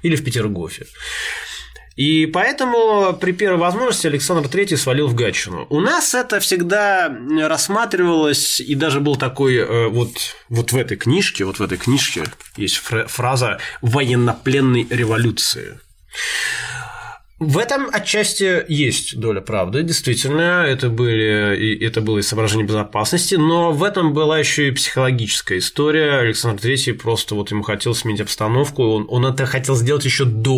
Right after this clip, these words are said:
убийства своего отца, еще, но у него возможности такой не было. Сейчас, когда он стал сам себе хозяин барин, он туда перебрался. И вот Константин Победоносцев, он ему писал всякие письма, ну, естественно, когда он узнал, что Толстой ему написал это письмо, он ему с ужасом написал, что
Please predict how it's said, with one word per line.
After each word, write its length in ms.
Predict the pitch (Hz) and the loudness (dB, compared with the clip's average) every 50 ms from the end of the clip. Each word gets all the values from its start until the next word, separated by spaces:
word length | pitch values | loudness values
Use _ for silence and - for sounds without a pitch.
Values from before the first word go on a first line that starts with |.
| 117 - | 2 0
убийства 560 | - 98 98 95 92 107 113 117 - - 104 | 0 -4 -8 -6 -4 -4 -4 -4 -4 -6 -8
своего 320 | - - 95 92 90 90 | -8 -6 -4 -2 -2 -2
отца, 460 | 90 87 - - - 85 82 82 - - - | -2 -4 -6 -10 -10 -10 -12 -16 -18 -14 -10
еще, 240 | 95 - - - 113 | -8 -4 -4 -4 -4
но 180 | 107 98 110 117 | -2 0 0 2
у 40 | |
него 160 | 117 120 123 120 | 4 4 4 2
возможности 380 | 123 117 117 104 92 - - | 2 2 0 0 -2 -4 -8
такой 280 | - 85 85 - 87 82 | -10 -12 -10 -8 -8 -8
не 100 | 76 76 | -8 -8
было. 240 | 73 69 69 69 - - - - - - - - - | -10 -10 -12 -12 -14 -12 -12 -10 -10 -10 -10 -8 -6
Сейчас, 320 | - 120 - 180 196 190 | -4 -2 0 0 0 0
когда 160 | 190 156 135 | 0 0 2
он 80 | 127 120 | 2 0
стал 220 | - - 127 113 | 0 0 -2 0
сам 180 | - 117 107 113 | 0 0 0 0
себе 140 | - - - | -2 -2 -2
хозяин 380 | - 110 104 110 104 104 107 | -2 -2 0 0 0 0 0
барин, 280 | 113 156 180 185 - 113 | 0 0 0 0 2 0
он 80 | 127 131 | 0 0
туда 360 | 127 117 110 107 104 101 95 92 - - - - - - - | -2 -2 -2 0 0 0 0 -2 -6 -12 -14 -12 -12 -10 -6
перебрался. 540 | - 117 113 113 110 107 98 85 - - 113 | -4 -2 0 0 0 0 0 -2 0 0 0
И 20 | 139 | 0
вот 140 | 208 - | 0 0
Константин 420 | - 214 170 - 294 269 180 185 156 | 0 -2 0 0 0 0 0 -2 -2
Победоносцев, 840 | - 131 131 123 143 139 147 156 160 185 240 254 - - - 113 - - - - - - | -2 -2 -2 0 2 2 2 2 2 2 0 0 0 0 -2 -4 -6 -8 -12 -16 -6 -2
он 140 | 147 175 196 | 0 2 4
ему 140 | 185 170 151 | 4 4 2
писал 340 | - 147 127 - 175 170 156 | 2 0 0 0 0 0 0
всякие 320 | - - 147 147 147 131 | 0 -2 -2 0 -2 -2
письма, 400 | 135 - 233 233 - 165 139 120 | -2 -2 -2 -2 0 2 2 4
ну, 60 | 147 | 4
естественно, 360 | 185 180 - - - 156 135 | 2 2 2 0 0 0 0
когда 200 | 120 139 147 147 | 0 0 2 2
он 60 | 139 139 | 2 2
узнал, 180 | 131 151 139 117 | 2 2 0 0
что 100 | - - | -2 -2
Толстой 320 | - 135 131 - - 285 | -2 -2 -2 -2 -2 0
ему 120 | 240 147 | 0 0
написал 340 | 120 - - - 117 101 98 | 0 0 0 0 0 0 0
это 100 | 92 - | -2 -4
письмо, 380 | - 120 - - 123 107 - - - - - - - - - - | -4 -4 -2 -2 -2 -2 -2 -4 -6 -6 -6 -6 -6 -6 -2 0
он 140 | 143 170 160 | 0 2 4
ему 120 | 170 156 | 2 2
с 100 | - - | 2 2
ужасом 340 | 196 185 165 131 - 151 139 | 2 2 2 2 2 2 2
написал, 420 | 139 127 165 - - 175 156 127 | 2 2 0 0 2 2 2 2
что 340 | - - - 143 135 127 | 0 0 0 2 2 2